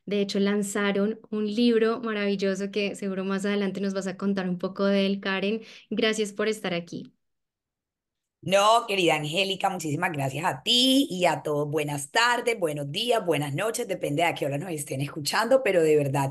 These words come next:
Speaker 2: que, eh, muy agradecida por esta invitación y el noble propósito que persigues con tu podcast.
Speaker 1: Tan bella, muchas gracias por eso. Y bueno, mi querida Karen, me gustaría mucho que nos comentaras, que comiences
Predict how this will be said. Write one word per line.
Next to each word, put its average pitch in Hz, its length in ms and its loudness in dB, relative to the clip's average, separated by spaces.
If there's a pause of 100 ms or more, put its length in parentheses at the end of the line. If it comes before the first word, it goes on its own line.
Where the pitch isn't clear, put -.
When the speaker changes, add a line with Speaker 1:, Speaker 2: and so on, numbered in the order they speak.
Speaker 2:
que, 180 420 -2 (360)
eh, 160 340 4
muy 208 220 0
agradecida 214 520 2
por 196 140 -2
esta 160 160 -2
invitación 208 540 -2
y 240 60 0
el 180 140 -2
noble 175 260 0
propósito 151 580 -6
que - 80 -2
persigues 135 600 -4 (160)
con 170 200 2
tu 139 120 -2
podcast. - 540 -8 (880)
Speaker 1:
Tan 196 220 0
bella, 185 280 0
muchas 190 540 -2
gracias 196 380 -2
por 240 180 -2
eso. 240 460 0 (340)
Y 226 160 -4
bueno, 226 260 2
mi 214 140 -2
querida 208 380 -2
Karen, 190 560 -2
me 226 200 2
gustaría 233 380 0
mucho 254 300 2
que 269 220 2
nos 262 260 0
comentaras, 208 600 -4
que 196 200 -4
comiences 196 560 0